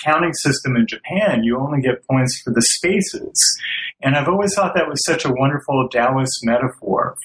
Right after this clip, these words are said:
for, uh, it's the spaces that count, it's the spaces that empower. Uh, originally, China also used that counting system, but then they switched to a different counting system. But, so that's one kind of space, right? The space on the board.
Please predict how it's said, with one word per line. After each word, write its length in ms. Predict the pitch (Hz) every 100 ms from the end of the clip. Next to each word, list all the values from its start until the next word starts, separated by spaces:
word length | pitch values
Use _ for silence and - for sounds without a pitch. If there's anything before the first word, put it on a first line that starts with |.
| -
for, 420 | 110 110 107 107
uh, 340 | 110 110 107 110
it's 300 | 127 127 -
the 120 | 127 -
spaces 500 | - 147 147 160 127 -
that 120 | 117
count, 380 | - 110 104 -
it's 140 | 110 -
the 80 | 123 -
spaces 500 | 135 135 - 120 -
that 140 | 110
empower. 640 | 107 - - 117 113 - - - - - - -
Uh, 280 | 127 127 127
originally, 500 | 123 147 208 196 165
China 320 | - 185 185
also 360 | 156 147 165 165
used 260 | 147 127 123
that 140 | 113 -
counting 260 | 120 113 110
system, 440 | - 117 - 110
but 120 | 113 131
then 140 | 131
they 100 | 131
switched 400 | 127 139 131 -
to 80 | 120
a 40 |
different 340 | 120 120 113 -
counting 280 | 143 147 143 -
system. 400 | 117 - 113 -
But, 120 | 139 131 - - -
so 120 | - 185
that's 320 | 208 220 -
one 240 | 190 190
kind 240 | 185 170 147
of 80 | -
space, 600 | - - 120 - - -
right? 200 | 120 120
The 60 | 131
space 380 | - 143 135 127
on 160 | 120
the 60 | 113
board. 400 | - 107 101